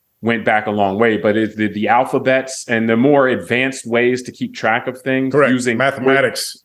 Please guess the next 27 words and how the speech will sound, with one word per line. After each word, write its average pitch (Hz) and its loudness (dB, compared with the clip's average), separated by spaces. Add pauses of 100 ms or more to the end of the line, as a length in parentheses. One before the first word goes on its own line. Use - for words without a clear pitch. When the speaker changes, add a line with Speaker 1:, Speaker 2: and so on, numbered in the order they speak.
Speaker 2:
And 123 -2
Speaker 1:
Yeah, 120 4
yeah, 127 4
exactly. 120 0
Where 107 0
Speaker 2:
and 120 2
Speaker 1:
you 131 2
can 143 2
Speaker 2:
so 135 6
Speaker 1:
use 123 0
symbols 143 2
to 120 -6
represent 117 0
things, 104 0
and 110 0
then 110 2
that 113 0
symbol 131 2
can 107 -2
represent 117 0
things 104 -2
over 110 0
and 104 2
over 101 0
and 98 0
over 110 2
again. 90 -4